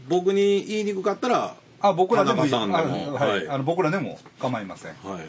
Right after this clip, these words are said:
Speaker 2: あの、
Speaker 1: あ、田中さん。
Speaker 2: 僕の方から、えっと、ゴルさんにあれするようにしますんでね。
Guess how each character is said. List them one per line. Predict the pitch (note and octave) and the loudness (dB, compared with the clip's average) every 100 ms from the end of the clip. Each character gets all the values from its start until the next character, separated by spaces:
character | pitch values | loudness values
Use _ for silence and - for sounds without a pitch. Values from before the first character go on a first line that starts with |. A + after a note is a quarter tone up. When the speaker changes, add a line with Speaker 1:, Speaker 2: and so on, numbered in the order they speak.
| - | -14
Speaker 2:
あ | B2 | -12
の、 | G#2 F#2 F2 F2 - - - | -10 -10 -12 -14 -18 -14 -6
Speaker 1:
あ、 | |
田 | |
中 | B2 | -4
さ | A2+ | 0
ん。 | |
Speaker 2:
僕 | D3 D3+ | 0 2
の | D3+ | 2
方 | D3+ D3+ | 2 0
か | A3+ | 2
ら、 | C#3 D#2+ - E2 | 2 -2 -8 -14
え | |
っ | G2+ | -12
と、 | G2 D#2+ | -12 -12
ゴ | G2+ A2+ | -10 -10
ル | F#2+ | -8
さ | F#2+ | -8
ん | C#3 | -8
に | E3 - | -8 -10
あ | G2+ | -10
れ | F#2 E2+ | -8 -12
す | - C#3 | -10 -6
る | A#2+ | -6
よ | |
う | |
に | - | -8
し | - | -12
ま | F#2+ | -12
す | D#2 G2+ | -10 -10
ん | |
で | E2+ | -8
ね。 | B2 | -10